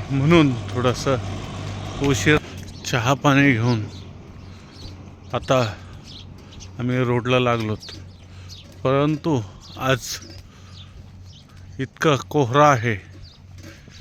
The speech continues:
म्हणजेच धुकं मराठी भाषेमध्ये, की समोर अगदी वीस फुटापर्यंत पुढे काही दिसत नाही. अशा प्रकारचा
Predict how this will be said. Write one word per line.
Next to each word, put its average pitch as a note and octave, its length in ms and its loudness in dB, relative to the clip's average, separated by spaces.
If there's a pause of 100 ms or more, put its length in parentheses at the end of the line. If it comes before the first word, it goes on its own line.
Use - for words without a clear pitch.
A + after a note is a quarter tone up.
(580)
म्हणजेच A#2+ 640 2 (260)
धुकं A#2 420 4 (1200)
मराठी A2 400 0
भाषेमध्ये, G#2+ 580 0 (1700)
की C3+ 420 4 (160)
समोर C3 420 2 (1160)
अगदी A#2+ 360 0 (600)
वीस C3 260 0
फुटापर्यंत B2 800 -4 (920)
पुढे A#2+ 180 -2
काही B2+ 220 0
दिसत A2+ 500 -8
नाही. G#2 160 -8 (1080)
अशा B2+ 280 -2
प्रकारचा B2 680 0